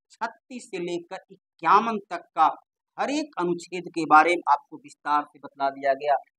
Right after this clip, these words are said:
राज का नीति निर्देशक तत्व में अब तक रहे। बयालीसवाँ संविधान संशोधन, चौवालीसवाँ संविधान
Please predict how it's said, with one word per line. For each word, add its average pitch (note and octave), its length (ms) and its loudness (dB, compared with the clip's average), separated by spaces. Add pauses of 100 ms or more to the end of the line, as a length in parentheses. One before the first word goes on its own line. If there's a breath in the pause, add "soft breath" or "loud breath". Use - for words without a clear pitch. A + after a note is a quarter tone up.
(240)
राज D#3 360 4
का D3 100 -4
नीति E3 400 -8
निर्देशक D#3 320 -16 (140)
तत्व F3+ 260 -12
में D#3 100 -8 (100)
अब D3+ 80 -4 (100)
तक D#3 200 -12
रहे। D3+ 160 -2 (1400)
बयालीसवाँ F3 520 2
संविधान G#3+ 540 4
संशोधन, A3 600 -4 (1080)
चौवालीसवाँ F#3+ 760 6
संविधान G#3+ 500 2